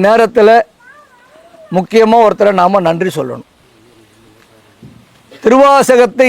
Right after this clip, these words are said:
இந்த அளவுக்கு தமிழகம் மட்டுமல்லாமல் வெளிநாடுகளுக்கு மட்டுமல்லாமல் உலகெங்கும் கொண்டு சேர்த்த பெருமை நம்முடைய தொண்டை மண்டல் நாயகனாக இருக்க, வாழ்ந்து கொண்டிருக்கக்கூடிய திருக்ககுன்றத்தில் இருக்கக்கூடிய சிவ தாமோதரன் ஐயா அவர்களை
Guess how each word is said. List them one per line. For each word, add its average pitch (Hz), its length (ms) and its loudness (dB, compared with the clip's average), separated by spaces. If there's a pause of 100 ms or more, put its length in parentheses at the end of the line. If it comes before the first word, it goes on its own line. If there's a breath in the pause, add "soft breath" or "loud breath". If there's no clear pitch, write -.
இந்த 226 240 0
அளவுக்கு 262 420 2 (140)
தமிழகம் 247 440 0
மட்டுமல்லாமல் 226 920 2
வெளிநாடுகளுக்கு 233 760 2
மட்டுமல்லாமல் 214 600 0
உலகெங்கும் 254 600 0
கொண்டு 247 280 0
சேர்த்த 214 340 0
பெருமை 208 300 2 (1040 soft breath)
நம்முடைய 214 320 0 (140)
தொண்டை 226 260 2 (100)
மண்டல் 220 320 0
நாயகனாக 208 480 0
இருக்க, 190 180 0 (160)
வாழ்ந்து 208 380 0
கொண்டிருக்கக்கூடிய 185 760 0 (100)
திருக்ககுன்றத்தில் 196 840 -2
இருக்கக்கூடிய 170 580 -4 (1200 soft breath)
சிவ 202 220 2 (100)
தாமோதரன் 214 600 2
ஐயா 190 220 0
அவர்களை 170 300 -2